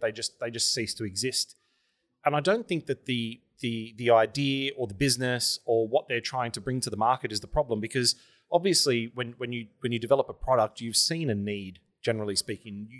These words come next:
you know that you feel as though this is something that can really be, I guess, sold into a marketplace. You see an opportunity and you wanna go for it. I think, um, you know, one of, one of the things I've read before is that where, where they fail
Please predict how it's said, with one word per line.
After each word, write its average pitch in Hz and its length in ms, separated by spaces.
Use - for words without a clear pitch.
you 123 60
know 135 240
that 117 180
you 110 80
feel 120 240
as 104 80
though 110 140
this 110 180
is 110 80
something 123 220
that 104 120
can 110 140
really 117 380
be, 117 320
I 117 80
guess, 113 180
sold 117 360
into 110 280
a 95 40
marketplace. 98 640
You 131 60
see 165 200
an 139 80
opportunity 113 520
and 107 80
you 107 60
wanna 107 140
go 104 180
for 92 260
it. - 60
I - 40
think, 233 240
um, 123 200
you 131 80
know, 120 240
one 147 140
of, 160 80
one 147 80
of 180 80
the 151 40
things 147 160
I've 120 120
read 113 120
before 165 300
is 123 120
that 117 180
where, 135 160
where 147 120
they 156 140
fail 113 520